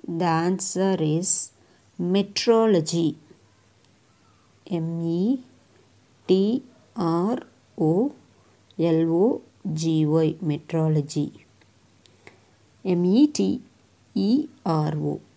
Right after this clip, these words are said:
meteorology, M E T E R O. Once again, M,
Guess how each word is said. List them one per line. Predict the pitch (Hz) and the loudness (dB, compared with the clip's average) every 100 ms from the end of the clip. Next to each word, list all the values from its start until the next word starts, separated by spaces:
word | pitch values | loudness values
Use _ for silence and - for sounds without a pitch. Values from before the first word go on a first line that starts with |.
| - | -6
meteorology, | 165 156 - 175 170 170 156 156 175 | -6 -6 -4 -2 0 0 -2 -4 -4
M | 156 151 | -2 0
E | 165 240 - | 0 -2 -4
T | 175 | -4
E | 175 170 160 170 214 254 | -2 -4 -4 0 0 0
R | 156 143 143 | -2 -4 -6
O. | 143 - 165 - | -8 -12 -16 -16
Once | 180 165 - 156 | -12 -12 -10 -10
again, | 156 170 254 - - - - _ _ _ _ - _ _ | -6 -4 -6 -10 -20 -20 -20 _ _ _ _ -20 _ _
M, | 180 165 165 196 262 | -4 -2 -2 -2 -4